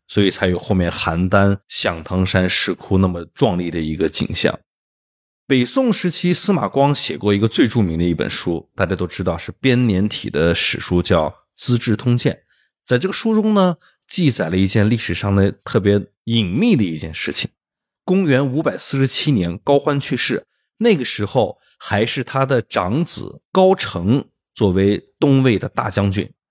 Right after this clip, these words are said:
执掌着这个朝政。高澄命不发丧，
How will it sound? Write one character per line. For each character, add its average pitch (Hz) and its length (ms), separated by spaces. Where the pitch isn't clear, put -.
执 113 260
掌 85 260
着 87 120
这 92 140
个 69 200
朝 - 240
政。 95 200
高 147 160
澄 107 340
命 139 220
不 92 80
发 110 160
丧， 117 300